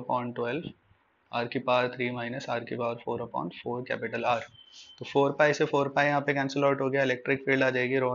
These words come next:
naught upon epsilon naught times आर स्क्वायर, और इस आर स्क्वायर को भी अंदर ले जाते हैं, तो यहाँ पर आ जाएगा ट्वेल्व एलसीएम आ गया इसका, ट्वेल्व into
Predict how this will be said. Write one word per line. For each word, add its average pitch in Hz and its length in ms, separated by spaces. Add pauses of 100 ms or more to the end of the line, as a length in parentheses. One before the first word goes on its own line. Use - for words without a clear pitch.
naught 131 240
upon 131 220 (600)
epsilon 131 540
naught 135 240 (100)
times 127 360
आर 123 180
स्क्वायर, 127 360 (540)
और 143 280 (260)
इस 143 180
आर 143 200
स्क्वायर 156 280
को 151 100
भी 151 120
अंदर 143 220
ले 139 120
जाते 131 260
हैं, 143 120 (1000)
तो 139 40
यहाँ 131 140
पर 143 160
आ 143 80
जाएगा 143 200 (100)
ट्वेल्व 143 300
एलसीएम 143 360
आ 139 80
गया 139 160
इसका, 139 220 (540)
ट्वेल्व 135 280
into 139 240